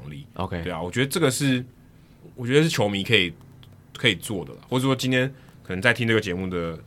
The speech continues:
Speaker 1: 听众朋友们，啊，你也是有志往体育媒体圈，或是你可能，呃，你觉得你的这个想法，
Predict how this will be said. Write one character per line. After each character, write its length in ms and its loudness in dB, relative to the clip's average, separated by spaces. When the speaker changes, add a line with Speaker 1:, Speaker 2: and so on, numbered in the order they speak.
Speaker 1:
听 100 -10
众 140 -2
朋 80 -4
友 100 -2
们， 260 -10
啊， 140 -12
你 120 -6
也 100 -2
是 280 -2
有 200 -4
志 420 2
往 340 -8
体 140 -8
育 100 2
媒 180 2
体 160 -6
圈， 400 -6
或 80 -6
是 160 -8
你 140 -6
可 120 -4
能， 200 -6
呃， 160 -12
你 100 -6
觉 160 -4
得 160 0
你 80 -4
的 280 -6
这 120 -10
个 380 -6
想 240 -6
法， 280 -2